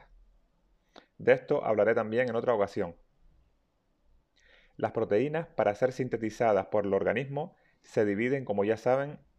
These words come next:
en nueve aminoácidos esenciales. ¿Qué quiere decir? Que son estos aminoácidos los cuales tenemos que ingerir de forma externa, puesto que el cuerpo no puede producirlos por sí mismo.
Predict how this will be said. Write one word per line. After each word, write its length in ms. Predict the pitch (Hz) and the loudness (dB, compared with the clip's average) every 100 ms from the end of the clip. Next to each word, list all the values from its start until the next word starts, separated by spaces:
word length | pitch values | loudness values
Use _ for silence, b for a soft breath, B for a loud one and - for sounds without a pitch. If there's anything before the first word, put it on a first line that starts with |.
| _ - | _ -2
en 320 | 123 143 147 | -2 -2 -8
nueve 540 | 123 113 123 135 147 - | -8 -2 2 2 0 -2
aminoácidos 720 | 113 110 104 113 123 131 131 | -4 -4 -2 -4 -4 -4 -2
esenciales. 640 | 127 117 104 - 92 85 - _ _ b b b _ _ _ B B - | -2 -4 -4 0 0 0 -10 _ _ b b b _ _ _ B B -2
¿Qué 140 | 117 | 2
quiere 160 | 131 127 | 6 6
decir? 440 | 127 - - - b b _ _ _ _ _ | 4 0 -4 -6 b b _ _ _ _ _
Que 140 | - 101 | -2 0
son 320 | - 123 107 | 2 0 0
estos 300 | 127 127 123 | -2 2 2
aminoácidos 800 | 113 104 101 120 135 147 151 160 - _ _ _ _ _ _ _ - | 2 0 2 0 0 -2 -2 -2 -8 _ _ _ _ _ _ _ -4
los 160 | 107 | -4
cuales 340 | - 123 110 - | 4 4 4 0
tenemos 320 | 101 104 120 | -2 -2 -4
que 80 | 120 | -4
ingerir 320 | 117 123 107 | 0 0 0
de 80 | 101 | -4
forma 260 | 113 117 | -2 -4
externa, 520 | 110 147 139 120 165 b b b | 0 0 0 -4 -8 b b b
puesto 280 | 117 120 107 | 0 0 2
que 80 | 98 | 0
el 80 | 95 | 2
cuerpo 480 | 120 127 131 139 135 | 4 2 2 -4 -2
no 200 | 120 117 | -4 2
puede 180 | 120 | 2
producirlos 680 | 117 113 101 - 131 139 147 | 4 2 0 -2 -2 -2 -4
por 220 | 147 104 202 | -2 -2 0
sí 120 | 123 | -4
mismo. 420 | 104 92 85 | -4 -8 -12